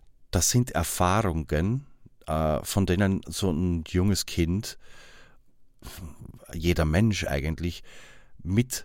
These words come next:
profitieren kann. In jeder Geschichte steckt irgendwo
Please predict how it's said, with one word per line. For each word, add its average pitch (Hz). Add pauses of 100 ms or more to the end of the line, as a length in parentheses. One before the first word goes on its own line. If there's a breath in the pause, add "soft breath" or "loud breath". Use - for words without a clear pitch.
(140)
profitieren -
kann. 58
In 95
jeder 101
Geschichte 107
steckt -
irgendwo 98